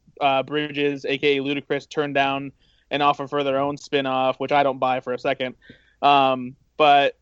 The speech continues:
anyway, that's, this was a whole thing, and Tyrese Gibson was just so upset online and it turned into this big deal.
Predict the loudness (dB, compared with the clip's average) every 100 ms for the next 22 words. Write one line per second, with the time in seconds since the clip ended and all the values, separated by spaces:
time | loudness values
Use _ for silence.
0 | -2 0 2 2 2 0 -4 -6 -6 -2
1 | -2 -2 -2 0 0 2 0 0 -4 -2
2 | -2 -2 -4 -6 -6 -10 -8 -8 -2 -2
3 | -2 -2 -2 -2 -6 -6 -6 -6 -8 -10
4 | -10 -10 -6 -4 -4 -4 -4 -2 -4